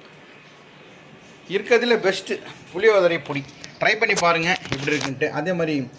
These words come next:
அதோட பெஸ்ட்டு எனக்கு வந்து கருவேப்பிலை பொடி ரொம்ப பிடிச்சிருந்துச்சு எனக்கு, எங்க ஒய்ஃப் பண்ணதுலேயே. தோசைக்கு அந்த கருவேப்பிலை பொடி அப்படி தூவிட்டு, அஹ், எண்ணெய் நான் கொஞ்சம் அவாய்ட் பண்ணிடுது. சப்போஸ் அது வந்து ஒயிட்டா இருக்கு, நம்ம ஒரு கப்பில் போட்டு எண்ணெய் ஊத்துனா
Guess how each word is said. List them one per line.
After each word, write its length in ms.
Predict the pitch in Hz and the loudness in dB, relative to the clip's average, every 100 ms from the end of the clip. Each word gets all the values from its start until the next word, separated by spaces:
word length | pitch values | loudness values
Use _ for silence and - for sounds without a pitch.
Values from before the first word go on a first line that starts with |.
| - - - - - - 131 | -20 -20 -20 -20 -20 -16 -4
அதோட 240 | 156 269 | 4 6
பெஸ்ட்டு 320 | 262 220 - | 6 2 -2
எனக்கு 320 | 214 190 175 180 | -4 -4 -4 -6
வந்து 80 | |
கருவேப்பிலை 440 | 170 170 233 202 139 | -2 2 2 2 -4
பொடி 120 | 131 | -4
ரொம்ப 120 | 135 | -6
பிடிச்சிருந்துச்சு 500 | 131 - 120 110 95 - 123 | -8 -12 -14 -14 -18 -18 -14
எனக்கு, 220 | 117 107 | -14 -12
எங்க 160 | 113 131 | -8 -8
ஒய்ஃப் 140 | 135 | -8
பண்ணதுலேயே. 380 | 113 104 104 113 - - - - - - | -10 -10 -12 -14 -18 -20 -20 -20 -20 -4
தோசைக்கு 400 | 180 214 202 190 | 0 0 -4 -4
அந்த 200 | 175 147 156 | -4 -4 -4
கருவேப்பிலை 300 | 180 175 147 | -4 -4 -8
பொடி 180 | 139 123 - - - | -8 -10 -14 -20 -14
அப்படி 240 | 123 135 139 - | -12 -10 -12 -10
தூவிட்டு, 520 | 233 214 - 180 131 - - - - 170 | -8 -8 -8 -8 -8 -12 -20 -20 -18 -8
அஹ், 220 | 175 165 | -6 0
எண்ணெய் 220 | 208 269 | 0 0
நான் 140 | 214 | -2
கொஞ்சம் 240 | 165 156 151 | -4 -2 -2
அவாய்ட் 180 | 147 131 | -2 -6
பண்ணிடுது. 420 | 120 104 135 180 135 | -8 -8 -8 -10 -6
சப்போஸ் 360 | 160 - 240 202 | -6 -4 -4 -4
அது 100 | 180 | -6
வந்து 340 | 190 175 175 | -8 -2 -2
ஒயிட்டா 220 | 185 202 151 | 0 0 0
இருக்கு, 280 | - 160 - - - - - | -2 -8 -10 -14 -20 -20 -4
நம்ம 260 | 180 185 | -2 2
ஒரு 240 | 180 170 160 | 4 4 0
கப்பில் 380 | 165 - 220 202 | -4 -2 -4 -2
போட்டு 480 | 165 - 170 196 - | -4 -2 -4 -4 -10
எண்ணெய் 240 | 131 190 208 | -8 -4 -4
ஊத்துனா 360 | 170 147 175 | -4 -6 -8